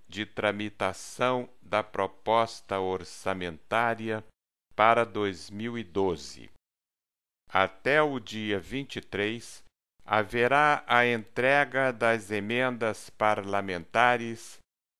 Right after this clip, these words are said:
individuais, de comissões e das bancadas estaduais. Após a apresentação, as emendas serão distribuídas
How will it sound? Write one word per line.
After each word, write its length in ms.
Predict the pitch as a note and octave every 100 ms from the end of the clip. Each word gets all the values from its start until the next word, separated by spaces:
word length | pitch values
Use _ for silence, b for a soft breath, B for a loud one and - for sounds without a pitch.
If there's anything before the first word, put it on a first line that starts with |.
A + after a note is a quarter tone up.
| -
individuais, 1200 | F2 F2 F2+ F2+ E2 D#2 F#2+ A#2+ B2 A#2+ G#2+ - E2+
de 180 | E2+
comissões 1120 | - F#2+ F2+ E2 - - A#2 B2+ B2 A2+ - - -
e 120 | G2+
das 320 | F#2+ G2+ F2
bancadas 840 | E2 F#2 E2 - G#2+ A#2 A2 G#2 F#2
estaduais. 1160 | F#2 - - G2 G2+ G#2+ D#2 - - - - - _ _ _ _ _ _
Após 640 | F2+ F2 - A#2+ C#3+ C#3+ B2+
a 200 | A#2 A2+
apresentação, 1160 | A2+ G2+ F#2+ F#2 A#2 A2+ - - - A2 A2+ G#2+ - _ _ _ _ _
as 220 | G2+ F#2+
emendas 580 | G#2+ A#2+ C#3+ D#3+ D3+ D#3
serão 520 | D#3 C#3 B2+ B2+ C3
distribuídas 1300 | A#2 A2+ - - G#2+ A2 F#2 G#2 B2+ A#2+ A#2 A2+ G#2